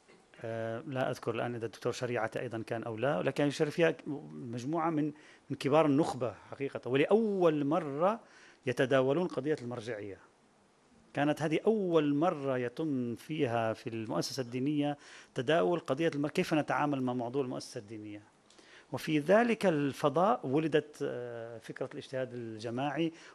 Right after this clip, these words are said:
وتكوين، آه، المجلس الإفتاء. لم يعد هناك، لن يعود هناك مرجع،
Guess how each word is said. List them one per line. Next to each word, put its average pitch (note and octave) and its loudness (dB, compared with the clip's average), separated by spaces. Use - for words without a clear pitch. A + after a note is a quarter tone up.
وتكوين، F3 0
آه، B2+ -4
المجلس D#3+ -4
الإفتاء. C3+ -6
لم C#3 -6
يعد C#3 -4
هناك، C3 -6
لن C3+ -6
يعود C3+ -4
هناك B2+ -8
مرجع، A2 -10